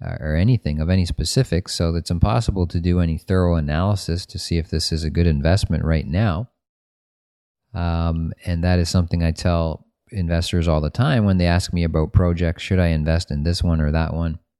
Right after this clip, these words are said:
Projects that have not been released yet, and my answer is simply, I don't know. Uh, it's impossible to say whether something is, is going to be a worthwhile investment or not without having, um, the details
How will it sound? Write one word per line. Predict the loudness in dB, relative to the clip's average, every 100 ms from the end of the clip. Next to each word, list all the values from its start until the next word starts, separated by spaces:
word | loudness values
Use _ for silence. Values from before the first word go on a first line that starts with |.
| _ _ _ _ _ _ _
Projects | -2 0 0 -2
that | 0
have | 0 0
not | 0 0 -2
been | -4 -2
released | -2 0 -2 -2
yet, | -4 -4 -6
and | -10 -4
my | 0
answer | 0 0 -2
is | -2
simply, | -4 -2 -4
I | -4
don't | -2 -2 -2
know. | -2 -2 -4 _ _ _ _ _ -14
Uh, | -8 -8
it's | -6
impossible | 0 2 2 -2 -2
to | -4 -6
say | -8 -2 0 2 2
whether | 2 0 0 0
something | 0 0 2 0
is, | 0 -6 -10
is | -10
going | -4 -4 -2
to | -4
be | -4 -2
a | -2 0
worthwhile | 0 2 2 2 0
investment | 0 2 2 0 0
or | 0
not | 0 0
without | -4 -6 -6 -8 _ _ _ _ _
having, | -8 -6 -2 -2 0
um, | -2 -2 -4 -8 -12 _ _ _ _ _ _
the | -14 -6
details | -4 -2 -2 -2